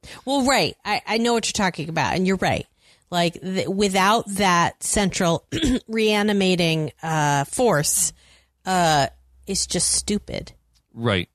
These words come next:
Speaker 2: right. It, it, this is basically a way of slamming, uh, the Hound and Arya back together.
Speaker 1: Back together, right.
Speaker 2: Yeah,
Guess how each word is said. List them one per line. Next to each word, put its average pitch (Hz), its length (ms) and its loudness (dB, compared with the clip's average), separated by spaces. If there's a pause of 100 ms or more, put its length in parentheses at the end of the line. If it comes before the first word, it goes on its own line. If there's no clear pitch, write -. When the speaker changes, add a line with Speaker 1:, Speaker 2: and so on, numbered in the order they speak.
(140)
Speaker 2:
right. 98 380 0
It, 123 240 -4
it, 151 240 -6
this 190 220 2
is 214 100 4
basically 165 360 4
a 131 40 6
way 123 280 6
of 120 180 2
slamming, 123 540 4
uh, 107 260 2
the 104 180 0
Hound 113 480 4
and 101 180 -2
Arya 98 460 2
back 98 280 -6
together. 87 420 -6 (200)
Speaker 1:
Back 175 200 -4
together, - 400 -8 (160)
right. 117 160 -4
Speaker 2:
Yeah, 87 240 -2